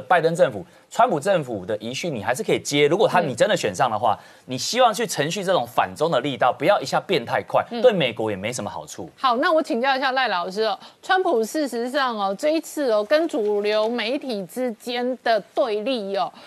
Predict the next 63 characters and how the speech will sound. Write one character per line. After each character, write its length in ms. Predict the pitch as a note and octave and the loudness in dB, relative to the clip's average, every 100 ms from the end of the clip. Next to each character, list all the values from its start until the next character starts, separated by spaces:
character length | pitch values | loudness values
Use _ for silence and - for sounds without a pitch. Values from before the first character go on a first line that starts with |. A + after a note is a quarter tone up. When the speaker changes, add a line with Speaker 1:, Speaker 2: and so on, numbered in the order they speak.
| - A#3+ | -10 -2
Speaker 2:
也 200 | A3+ A3 | 0 0
是 280 | D#4+ D4 | 2 2
非 240 | A#3+ D4 D4 | 4 2 2
常 300 | - F#3+ F#3+ | -2 -8 -2
的 200 | G#3+ F#3 | -2 -2
决 340 | D#3+ A3 F#3 G#3 | -4 -6 -4 -2
裂。 300 | C#4 B3 - B3+ | 0 0 -4 -4
那 100 | C#4+ | -2
当 240 | E4 E4+ | 0 0
然， 120 | C#4+ | -2
主 260 | C4 A#3+ G#3+ | 0 0 0
流 240 | A3 A#3 | 0 0
媒 300 | B3+ A#3 C4+ | 0 0 -2
体 340 | D4 C4 G#3 G3 | -2 -6 -4 -2
哦， 160 | G3 - | -4 -4
以 220 | A3+ G#3 | -8 -6
上 180 | - E4 | -4 -2
个 80 | B3 | -2
礼 100 | G#3 | -2
拜 240 | C4+ B3 | 2 2
哦， 260 | G#3 F#3 F#3 | 4 2 0
这 180 | C#4 C4 | 0 0
个 160 | A#3 G#3+ | 2 0
三 220 | C4+ C#4 | 0 0
大 140 | C4+ | 0
新 200 | C4 B3 | 0 -2
闻 120 | A#3+ | 0
网 200 | A3+ F3+ | -2 -4
直 140 | F#3+ G#3 | -6 -4
接 100 | B3 | -4
卡 240 | - B3 A#3 | -2 -4 -2
掉 200 | A#3+ G#3 | -2 -2
他 160 | A3 | 0
的 80 | A3 | -2
记 220 | - A3+ | -2 -8
者 160 | G3 G3 _ | -10 -14 _
会 260 | C4 F3+ | 0 0
哦。 60 | - - - - | -4 -14 -20 -20
事 200 | - F#4 | -4 -2
实 80 | D#4+ | 0
上， 260 | E4+ C#4+ C4+ | 0 0 2
对 220 | D4+ B3+ | 2 2
于 220 | A#3 A#3 C4+ | -2 -4 -4
一 100 | A#3+ | 0
个 140 | A#3+ | -2
现 220 | C#4 C4+ | 0 -2
任 200 | C#4 A#3+ G3+ | -2 -2 -4
领 180 | E3+ | -6
袖 220 | - C4 G3 | -2 0 0
来 200 | F#3 G3+ | -2 -2
讲 220 | A3 G3 | -2 -2
哦， 180 | G#3 - - - - | -4 -4 -12 -20 -2
也 260 | B3+ A#3 | 2 2
是 200 | A3+ E4 | 2 0
非 220 | C4+ D4+ D4+ | 4 2 2
常 200 | E4 D#4+ | 0 -2
凶 360 | - C#4+ E4 | 2 2 2
狠 340 | E4 A#3 F#3 F#3 | 0 -2 -2 2
的 180 | A3+ | 2
这 200 | G3 C4 B3 A3+ | 2 -2 -2 -2
个 300 | B3+ A3 G3+ | 0 2 2
做 280 | F#3 E4 G#3 | 2 2 2
法。 120 | G3+ | 2